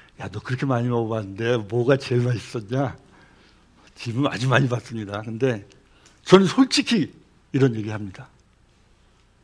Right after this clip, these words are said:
세상에서 제일 맛있는 음식은 내가 사랑하고 아끼는 사람들이랑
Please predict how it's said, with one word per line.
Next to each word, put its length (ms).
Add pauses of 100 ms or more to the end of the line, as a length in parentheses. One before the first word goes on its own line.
(540)
세상에서 420
제일 280
맛있는 380
음식은 580 (1500)
내가 340
사랑하고 840 (100)
아끼는 420
사람들이랑 760